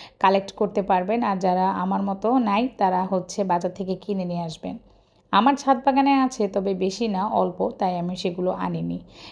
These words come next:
এখানে পাতাগুলো সুন্দর করে বেছে বেছে ডাঁটাগুলো ছাড়িয়ে নিচ্ছি।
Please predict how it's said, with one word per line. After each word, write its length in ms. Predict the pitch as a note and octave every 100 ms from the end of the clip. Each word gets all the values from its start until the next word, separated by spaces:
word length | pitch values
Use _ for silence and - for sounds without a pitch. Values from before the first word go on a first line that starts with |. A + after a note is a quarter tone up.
| -
এখানে 300 | G3+ G#3 G#3 G#3 A3
পাতাগুলো 560 | F#3+ F#3 G#3 A#3+ A3 A3+
সুন্দর 300 | A3 G3 G3
করে 260 | G3 G3
বেছে 460 | F#3+ F#3+ F#3+ F#3+ A3+
বেছে 460 | A3 A3 A#3+ B3 - - - - -
ডাঁটাগুলো 500 | F#3+ F#3+ F3+ G#3+ A#3
ছাড়িয়ে 420 | - A3+ F#3 F3+
নিচ্ছি। 400 | F3 E3+ - C#4+